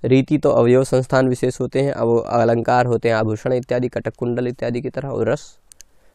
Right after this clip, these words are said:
को आत्मा के रूप में प्रतिष्ठापित किया है साहित्य दर्पणकार ने। फिर इसके बाद "मंडप सन्निवेशेषु नाट्यशास्त्रे न गण्यते।" मंडप सन्निवेशेषु नाट्यशास्त्रे न गण्यते,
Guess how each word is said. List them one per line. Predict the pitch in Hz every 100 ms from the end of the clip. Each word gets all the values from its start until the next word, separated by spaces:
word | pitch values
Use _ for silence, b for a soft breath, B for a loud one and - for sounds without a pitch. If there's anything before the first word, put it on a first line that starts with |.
| b -
को | - 120
आत्मा | 117 127 127
के | - 113
रूप | 110
में | 151 - _ _ -
प्रतिष्ठापित | 123 127 - 110 127 135
किया | 107 113
है | 156 - _ _ _ -
साहित्य | 117 113
दर्पणकार | 107 - - - -
ने। | - _ - - - - _ _ _ _ _ - _ - - - - - - - _ - - _ _ -
फिर | - 143
इसके | 151 - 151
बाद | 156 160
"मंडप | 123 127 135 151 156 165 151
सन्निवेशेषु | - 123 131 147 135 123 120 - 123 117 - 143 160 151
नाट्यशास्त्रे | 117 113 - 143 123 120 - 123 127 135
न |
गण्यते।" | 117 113 117 117 117 135 135 117 - - _ _ _ _ -
मंडप | 120 123 139 147 156
सन्निवेशेषु | - - 127 127 127 120 117 123 127 151
नाट्यशास्त्रे | 123 120 - 120 120 - 156
न | 135
गण्यते, | 110 - -